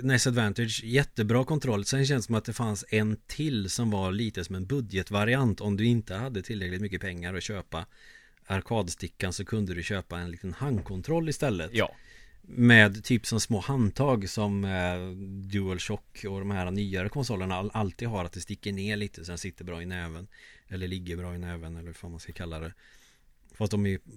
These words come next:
Speaker 1: <laughs> på tok för små.
Speaker 2: Ja.
Speaker 1: Men då fick du ju i alla fall, eh, två turboknappar som är så här grålila.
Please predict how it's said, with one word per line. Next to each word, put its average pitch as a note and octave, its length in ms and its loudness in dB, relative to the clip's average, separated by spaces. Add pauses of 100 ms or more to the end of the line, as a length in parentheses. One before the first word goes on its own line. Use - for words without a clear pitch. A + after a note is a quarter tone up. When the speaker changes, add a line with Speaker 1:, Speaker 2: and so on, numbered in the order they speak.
(160)
Speaker 1:
<laughs> - 320 -6
på G2+ 120 -8
tok - 320 -4
för - 160 -6
små. G2+ 360 -4 (260)
Speaker 2:
Ja. G#2 280 -4
Speaker 1:
Men A#2 240 8
då C3+ 200 6
fick - 280 0
du A2 100 0
ju G2+ 180 4
i G2+ 60 6
alla G2 180 -2
fall, F2 380 -2
eh, F2 240 -4 (320)
två F2 300 -8
turboknappar F#2+ 1000 -4
som F#2+ 160 -8
är E2 200 -8
så D#2+ 100 -12
här D#2+ 80 -8
grålila. E2+ 680 -6